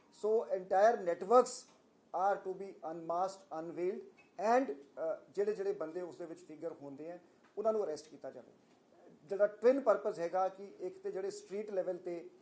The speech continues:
ਜਿਹੜੇ ਸਪਲਾਈ ਕਰ ਰਹੇ ਹੈਗੇ, ਜਿਹੜੇ peddlers and suppliers, ਤੇ ਜਿਹੜੇ ਵੱਡੇ ਜਿਹੜੇ, ਅਹ, ਜਿਸ ਨੂੰ ਅਸੀਂ ਡਰੱਗ ਬਿਗ ਫਿਸ਼ ਤੇ ਡਰੱਗ ਸ਼ਾਰਕਸ ਕਹਿੰਦੇ ਆ, ਤੇ ਉਹਨਾਂ ਤੇ ਸ਼ਿਕੰਜਾ ਕੱਸਿਆ ਜਾਊਗਾ। ਤੇ ਇੱਕ ਬੜਾ ਇਫੈਕਟਿਵ ਤਰੀਕਾ ਜਿਹੜੀ ਹੈ ਪੰਜਾਬ ਗੌਰਮੈਂਟ ਦੀ ਜਿਹੜੀ,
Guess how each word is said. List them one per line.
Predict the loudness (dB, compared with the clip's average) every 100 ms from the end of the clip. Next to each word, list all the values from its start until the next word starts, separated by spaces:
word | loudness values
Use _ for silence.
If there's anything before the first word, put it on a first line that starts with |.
| _ _ _
ਜਿਹੜੇ | -8 -8
ਸਪਲਾਈ | -6 -6 -6 -4
ਕਰ | -6
ਰਹੇ | -8 -8
ਹੈਗੇ, | -10 -12 -14 -16 -18
ਜਿਹੜੇ | -14 -14 -10
peddlers | -8 -6 -6 -6
and | -8
suppliers, | -12 -10 -8 -8 -12 _ _ _ 2
ਤੇ | 2
ਜਿਹੜੇ | 6 6 6 4 -6 _ _ -8
ਵੱਡੇ | 0 6 10 10
ਜਿਹੜੇ, | 8 0 -4 -6 -12
ਅਹ, | -6 -6
ਜਿਸ | -6 -12 -6
ਨੂੰ | -6
ਅਸੀਂ | -4 -6
ਡਰੱਗ | 0 0 0 -6 -20 _ _ _
ਬਿਗ | 0 2
ਫਿਸ਼ | 2 -2 -4 -4
ਤੇ | -10 -8
ਡਰੱਗ | -2 -2
ਸ਼ਾਰਕਸ | -2 -2 -2 -2
ਕਹਿੰਦੇ | -8 -12 -12 -14
ਆ, | -16 _ _ _
ਤੇ | -8 -8 -4
ਉਹਨਾਂ | 4 6
ਤੇ | 4
ਸ਼ਿਕੰਜਾ | -2 -6 -2 -4
ਕੱਸਿਆ | -6 -12
ਜਾਊਗਾ। | -14 -14 -16 -20 _ _ _ _ _
ਤੇ | 2 6 6 4 -2 -16 _ _ _
ਇੱਕ | 0 0
ਬੜਾ | 6 8
ਇਫੈਕਟਿਵ | 8 4 -2 -2
ਤਰੀਕਾ | -2 -4 -2 -2
ਜਿਹੜੀ | -2 -4
ਹੈ | -6
ਪੰਜਾਬ | -4 0 2 4
ਗੌਰਮੈਂਟ | 2 0 -4
ਦੀ | -6
ਜਿਹੜੀ, | -8 -8 -8